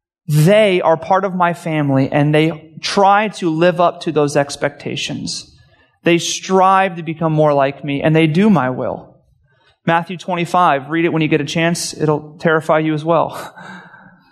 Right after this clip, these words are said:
He separates the sheep, sheep and the goats, and he tells all the sheep to come on in because they've fed the poor,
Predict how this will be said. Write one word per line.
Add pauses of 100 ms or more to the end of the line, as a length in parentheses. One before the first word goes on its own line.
(440)
He
separates
the
sheep, (180)
sheep
and
the
goats, (800)
and
he
tells
all
the
sheep
to
come
on
in
because
they've
fed
the
poor,